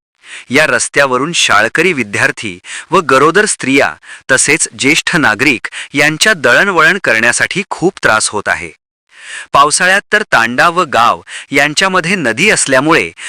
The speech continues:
दोन ते तीन महिने संपर्क होत नाही. यामुळे तांड्यातील विद्यार्थी शिक्षणापासून वंचित राहतात. तसेच या तांड्यातील तरुणांना मुलगी देण्यास पाहुणे रस्ता नसल्याकारणाने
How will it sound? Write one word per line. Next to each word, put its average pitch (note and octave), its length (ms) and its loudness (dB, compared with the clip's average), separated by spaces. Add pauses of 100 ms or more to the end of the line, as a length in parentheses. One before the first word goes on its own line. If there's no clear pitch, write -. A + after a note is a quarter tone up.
(160)
दोन D3 340 0
ते A#3 160 -2
तीन F#3 300 -2
महिने C#3 360 -2
संपर्क C#3 580 0
होत B2+ 320 -4
नाही. F2 300 -4 (500)
यामुळे A#2 440 0
तांड्यातील A#2+ 640 0
विद्यार्थी A2+ 580 -6
शिक्षणापासून E3+ 840 0
वंचित C3 440 -2
राहतात. F2 480 -4 (800)
तसेच G#3+ 320 0
या F#3+ 140 2
तांड्यातील C#3 640 0
तरुणांना C3 580 0 (340)
मुलगी D3 380 0
देण्यास D3 460 0
पाहुणे B2+ 380 0
रस्ता D#3+ 380 0
नसल्याकारणाने A#2 760 0